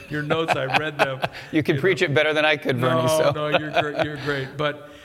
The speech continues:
Speaker 1: uh, so from your, your hearts, wherever you are,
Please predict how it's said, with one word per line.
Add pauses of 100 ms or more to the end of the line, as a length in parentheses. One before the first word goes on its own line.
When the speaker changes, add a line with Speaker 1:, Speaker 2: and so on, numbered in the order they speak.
(160)
Speaker 1:
uh,
so
from
your,
your
hearts,
wherever
you
are,